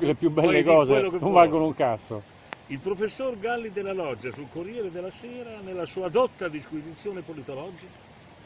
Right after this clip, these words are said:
Speaker 2: che si può riassumere così: "Chi vince è sempre simpatico,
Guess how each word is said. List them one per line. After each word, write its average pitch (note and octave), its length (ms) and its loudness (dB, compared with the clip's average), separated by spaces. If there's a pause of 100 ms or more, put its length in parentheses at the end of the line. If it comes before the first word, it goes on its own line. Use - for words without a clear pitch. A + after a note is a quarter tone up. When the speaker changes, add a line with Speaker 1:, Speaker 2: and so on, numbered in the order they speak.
(540)
Speaker 2:
che E3+ 140 0
si F3 160 -6
può F3+ 200 -4
riassumere E3 580 -6
così: A2+ 340 -12 (380)
"Chi B2 140 -10
vince G#3+ 640 -8
è G#2 100 -12
sempre A2 460 -12
simpatico, D#3 800 -16